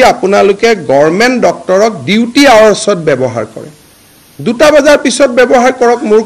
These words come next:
কোনো ক'বলগীয়া নাই, কিন্তু duty আৱাৰ্ছৰ সময়ত, সিদিনা মই বৰপেটাত গৈছিলোঁ, বৰপেটাৰ দুই এজন ডক্টৰে duty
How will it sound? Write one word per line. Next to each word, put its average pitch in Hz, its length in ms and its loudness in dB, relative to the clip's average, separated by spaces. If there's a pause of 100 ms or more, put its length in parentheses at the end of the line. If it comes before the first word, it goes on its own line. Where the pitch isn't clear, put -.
কোনো 214 140 0 (100)
ক'বলগীয়া 165 580 -2
নাই, - 120 -12 (540)
কিন্তু 302 180 0 (160)
duty 269 360 2 (120)
আৱাৰ্ছৰ 214 480 2 (100)
সময়ত, 123 360 -6 (580)
সিদিনা 175 160 -2 (100)
মই 208 120 2 (100)
বৰপেটাত 185 540 0
গৈছিলোঁ, 147 400 -4 (580)
বৰপেটাৰ 214 600 2 (100)
দুই 208 120 0 (100)
এজন 214 200 0 (140)
ডক্টৰে 196 400 -2 (180)
duty 254 300 -2